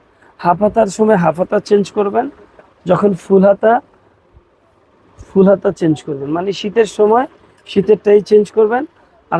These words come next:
হাফ হাতাটা হাফ হাতার সময় চেঞ্জ করবেন। আমি প্রোডাক্ট দেখাই আর আরেকবার অ্যাড্রেসটা বলে দিই,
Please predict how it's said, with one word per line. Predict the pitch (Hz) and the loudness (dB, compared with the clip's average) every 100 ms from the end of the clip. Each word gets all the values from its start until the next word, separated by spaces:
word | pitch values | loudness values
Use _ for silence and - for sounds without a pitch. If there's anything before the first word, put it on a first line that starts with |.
| 165 | -2
হাফ | 165 202 | -2 -2
হাতাটা | 190 214 247 190 | 0 0 2 0
হাফ | - - | -2 -6
হাতার | - - | -10 -8
সময় | 190 185 - | -10 -10 -4
চেঞ্জ | 175 165 | -4 -2
করবেন। | 170 143 - _ _ _ _ _ _ _ - | -8 -8 -12 _ _ _ _ _ _ _ -2
আমি | 175 196 202 202 _ _ _ _ _ | 4 6 4 2 _ _ _ _ _
প্রোডাক্ট | 196 202 214 180 | 0 2 2 2
দেখাই | 196 220 247 254 196 | 0 4 4 4 4
আর | 175 180 | 0 -2
আরেকবার | 175 196 202 202 | -6 -4 -4 -4
অ্যাড্রেসটা | 185 196 - 220 190 | -4 -6 -4 -6 -4
বলে | 202 | -2
দিই, | 196 | 0